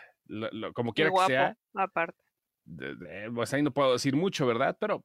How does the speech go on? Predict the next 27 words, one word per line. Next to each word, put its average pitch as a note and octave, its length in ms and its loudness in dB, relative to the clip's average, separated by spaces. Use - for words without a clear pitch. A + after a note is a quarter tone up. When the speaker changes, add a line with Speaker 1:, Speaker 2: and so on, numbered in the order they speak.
Speaker 1:
ahí C2+ 220 -8
vamos A#2+ 260 -2
viendo F#2 200 -2
tus A2+ 160 -6
gustos, D3 400 0
mira. E2 300 -8
Speaker 2:
Ah, - 180 -10
Speaker 1:
Cerrato G#2+ 360 2
Speaker 2:
pues. F#2+ 60 -4
Speaker 1:
también G#2 200 0
es G#2 100 -4
un A2 100 -2
morenazo G2+ 420 0
de F2+ 80 -4
fuego. A#2 340 2
Ara, B2+ 220 2
¿algo C3 180 0
te A#2 80 -2
le A2 140 -2
tengas A#2 200 0
que G#2+ 60 -4
decir - 180 0
a - 60 2
Cerrato, A#2 320 -2
por F3+ 80 -4
Speaker 2:
Chiquito. F#3 140 -2
Speaker 1:
favor? D3+ 220 -6